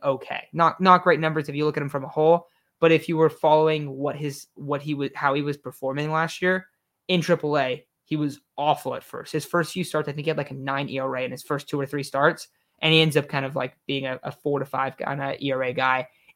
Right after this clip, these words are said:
in Triple A. So he's a guy that I think that you could definitely see something pan out of him this year. Um, and then, of course, the other guy would be Reggie Lawson, because Reggie Lawson,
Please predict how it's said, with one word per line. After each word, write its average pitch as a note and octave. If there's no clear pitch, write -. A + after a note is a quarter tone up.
in D#3
Triple A#2
A. G#2
So D3
he's G3
a G3+
guy F3
that E3
I D3
think D3+
that -
you D3+
could C#3+
definitely C#3+
see C#3+
something C#3+
pan C#3
out C#3
of C#3
him C#3+
this C#3+
year. D#3+
Um, D#3
and D#3+
then, D#3
of D3
course, D3
the D3+
other C#3
guy C3+
would C#3
be C3+
Reggie C3
Lawson, C3+
because B2+
Reggie C#3+
Lawson, C3